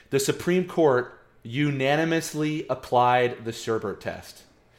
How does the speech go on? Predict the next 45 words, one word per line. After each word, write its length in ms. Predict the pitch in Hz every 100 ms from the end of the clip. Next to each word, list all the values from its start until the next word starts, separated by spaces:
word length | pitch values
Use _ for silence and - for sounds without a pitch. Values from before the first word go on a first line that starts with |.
| - - - _ _
And 420 | 131 127 123 120 110
they 180 | 127 143
said 300 | 147 175 165
that 160 | 139 -
the 80 | 117
state 560 | - - 135 160 156
was 180 | 123 120
in 220 | 135 123
violation 720 | 110 123 123 113 131 127 110
of 120 | 104 95
the 120 | 107
Establishment 640 | 104 117 117 117 - 104
Clause 300 | 107 101 98
of 100 | 95
the 40 | 95
First 400 | - 117 117 -
Amendment 480 | 110 107 110 110 98
of 100 | 95
the 100 | 101
U 140 | 107
S 100 | 101
Constitution 680 | - 98 - 147 143 147 139 - - - -
because 560 | 143 170 156 151 - - -
both 380 | 113 147 165 175
one 200 | 139 165
and 140 | 160 151
two 220 | 165 165
were 100 | 151
satisfied 720 | 139 123 117 - 117 113 113 - _ _ _ _ -
of 220 | 127 117
the 60 | 120
Sherbert 380 | 123 113 110
test, 260 | - 110 - -
and 360 | 127 123 120 - _ _ _ -
because 340 | 123 - 147
one 140 | 135 143
and 100 | 131
two 120 | 143
were 100 | 135
satisfied, 600 | 135 123 123 123 117 110 - -
A 220 | 127 135
and 120 | 131
B 160 | 120 117
of 140 | 113
three. 320 | - 107 90